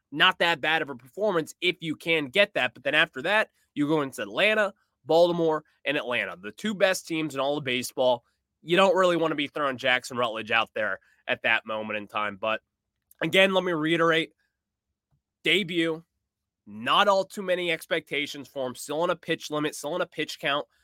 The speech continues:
You don't really have to look at this and say, "I'm concerned."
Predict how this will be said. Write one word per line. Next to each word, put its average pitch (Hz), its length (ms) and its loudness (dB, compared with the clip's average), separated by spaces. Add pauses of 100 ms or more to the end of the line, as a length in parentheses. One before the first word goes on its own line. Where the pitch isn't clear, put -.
(500)
You 139 160 -6
don't 180 240 6
really 165 240 2
have 143 260 4 (100)
to 131 260 -2 (100)
look 139 320 -6
at 131 160 -6
this 139 280 -4
and 117 180 -12
say, 117 420 -4 (300)
"I'm 131 160 0
concerned." 101 500 -10